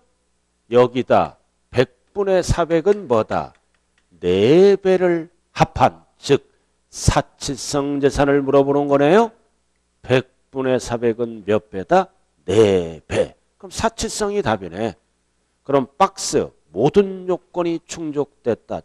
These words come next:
점, 별장, 사치성이네. 골프장, 회원제, 모든 요건이 오, 고급주택, 오, 고고보락장, 오. 그러나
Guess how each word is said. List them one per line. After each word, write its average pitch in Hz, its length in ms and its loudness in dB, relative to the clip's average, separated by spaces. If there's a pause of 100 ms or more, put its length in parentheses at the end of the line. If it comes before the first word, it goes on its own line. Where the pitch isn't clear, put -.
점, 190 400 0 (120)
별장, 110 480 -2 (140)
사치성이네. 190 760 -10 (760)
골프장, 135 640 2 (360)
회원제, 131 580 2 (260)
모든 214 440 -4
요건이 190 420 0 (480)
오, 214 240 8 (540)
고급주택, 135 840 -4 (240)
오, 180 280 6 (480)
고고보락장, 131 960 0 (140)
오. 208 240 6 (280)
그러나 117 220 -6